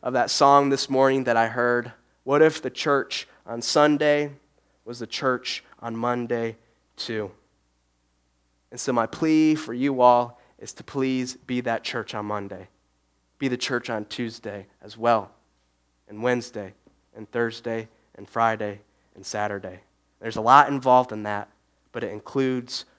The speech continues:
reading your Bible. And I hope now that you know how to read your Bible. Let's pray. Father God,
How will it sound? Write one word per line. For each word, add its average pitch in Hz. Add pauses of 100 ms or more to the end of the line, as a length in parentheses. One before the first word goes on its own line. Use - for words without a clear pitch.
(160)
reading 120 (180)
your 107
Bible. 104 (220)
And 107
I -
hope 139
now 120
that 107
you 127
know 107
how 110 (240)
to -
read 98 (300)
your 95
Bible. 82 (560)
Let's 110
pray. 92 (3500)
Father 151
God, 143